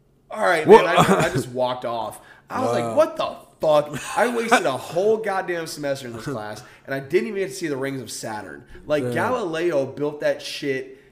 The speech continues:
Speaker 1: in the fucking Renaissance, like, with mirrors and wood.
Speaker 2: Yeah.
Speaker 1: And was like, <laughs>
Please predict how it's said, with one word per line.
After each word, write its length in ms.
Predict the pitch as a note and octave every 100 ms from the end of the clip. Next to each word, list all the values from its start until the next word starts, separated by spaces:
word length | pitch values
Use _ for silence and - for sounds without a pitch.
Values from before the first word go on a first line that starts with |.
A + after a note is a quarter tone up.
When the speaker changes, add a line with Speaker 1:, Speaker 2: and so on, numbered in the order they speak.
| _ -
Speaker 1:
in 160 | D3+
the 100 | D#3
fucking 640 | - - E3+ E3 A#2+ C#3 F2
Renaissance, 720 | C#3 D3 A#2 - E2+ C2 -
like, 240 | C3+ B2 - - - _ _ _ _ _ -
with 220 | D3 C#3
mirrors 800 | A2+ B2+ B2+ D3 E3 C#3+ B2 B2
and 380 | - C#3 A2 G2+
wood. 420 | B2 D3 G#2 - - -
Speaker 2:
Yeah. 360 | C3 B2+ A2+ G#2
Speaker 1:
And 180 | E3
was 180 | E3 C3+
like, 380 | C#3 B2 A2+ - - _ _ _ _ _
<laughs> 0 | _